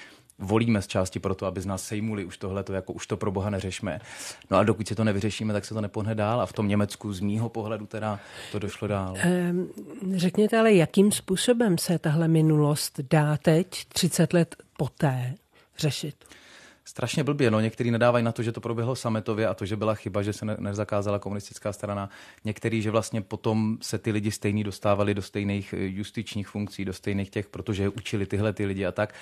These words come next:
Speaker 1: To všechno je diskurs, který ko-, kolem toho běží a je to pravda. Ale popravdě řečeno nevím, jako může to být skrz umění částečně, ale potom to chce prostě dostat do čela nějakou osobnost,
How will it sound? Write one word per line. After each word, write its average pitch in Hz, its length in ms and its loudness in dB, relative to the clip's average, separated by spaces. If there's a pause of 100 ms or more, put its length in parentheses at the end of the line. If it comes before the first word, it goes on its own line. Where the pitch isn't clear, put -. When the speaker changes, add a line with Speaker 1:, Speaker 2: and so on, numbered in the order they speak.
(220)
Speaker 1:
To 104 100 -4
všechno 127 260 0
je 120 60 4
diskurs, 107 440 -4
který 113 220 -4
ko-, 113 200 -6
kolem 110 220 -4
toho 117 140 -2
běží 107 280 -2
a 110 40 0
je 104 60 -2
to 117 100 -4
pravda. 95 480 0 (560)
Ale 95 400 6 (360)
popravdě 113 400 2
řečeno 120 340 -2
nevím, 98 400 -2 (140)
jako 85 340 -4
může 107 280 0
to 113 120 -4
být 110 200 0
skrz - 260 -4
umění 104 520 0
částečně, 104 720 -4
ale 95 180 -4
potom 104 300 -6
to 107 80 -4
chce - 200 -8
prostě 101 320 -4
dostat 101 240 -4
do 98 100 -4
čela 107 220 -2
nějakou 98 280 -2
osobnost, 95 600 -4